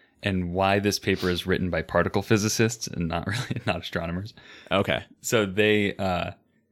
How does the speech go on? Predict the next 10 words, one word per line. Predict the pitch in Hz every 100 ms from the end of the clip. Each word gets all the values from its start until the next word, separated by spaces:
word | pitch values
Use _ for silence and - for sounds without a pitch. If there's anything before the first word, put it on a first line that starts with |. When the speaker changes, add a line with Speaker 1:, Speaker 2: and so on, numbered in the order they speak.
| _ _ -
Speaker 1:
they | 113 143
suggest | 143 131 110 95 - -
that | 98 87 87 - - _ _ _
if | 135 135
these | - 120
primordial | - 110 101 95 92 90 87 -
black | 95 87
holes | 92 87
exist, | 87 - 80 92 - _ _ _ _ _ -
then | 101 104 98 92 90